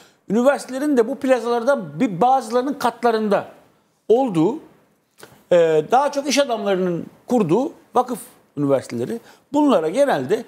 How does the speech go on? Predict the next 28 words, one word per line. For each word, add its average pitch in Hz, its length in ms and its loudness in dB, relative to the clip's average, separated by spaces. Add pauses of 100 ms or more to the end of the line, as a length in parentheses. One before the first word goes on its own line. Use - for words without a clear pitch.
(360)
biraz 247 340 0
bir, 202 260 -6 (800)
e, 139 800 4
hafife 208 320 0
almayla 196 480 0
beraber 147 460 2
de 226 120 4
E 220 80 4
beş 220 140 -2
Üniversitesi 156 540 0
deniyor. 107 260 -8 (680)
Şimdi 254 320 -2 (380)
İstinye 226 300 0
Üniversitesi'nin 208 480 0
değerli 202 320 4
başkanı, 185 520 0
mütevelli 170 320 2
heyeti 170 200 2
başkanı, 165 260 0
"Ya 135 180 2
biz 151 160 -2
E 170 180 4
beş 156 140 0
Üniversitesi 160 540 -2
miyiz?" 117 280 -2
diyor. 123 160 0
Ben 185 160 2
onu 180 300 -4